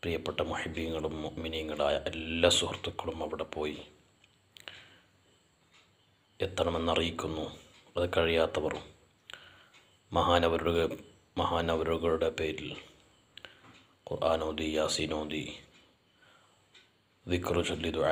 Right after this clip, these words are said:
ഇരക്കണമെന്നറിയിക്കുന്നു. അതുപോലെ വിനീതനും കുടുംബത്തിനു വേണ്ടിയും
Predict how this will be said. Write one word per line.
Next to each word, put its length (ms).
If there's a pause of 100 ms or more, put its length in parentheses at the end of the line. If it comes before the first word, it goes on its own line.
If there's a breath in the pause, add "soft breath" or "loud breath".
(100)
ഇരക്കണമെന്നറിയിക്കുന്നു. 1000 (220)
അതുപോലെ 420 (1040)
വിനീതനും 480 (120)
കുടുംബത്തിനു 520
വേണ്ടിയും 360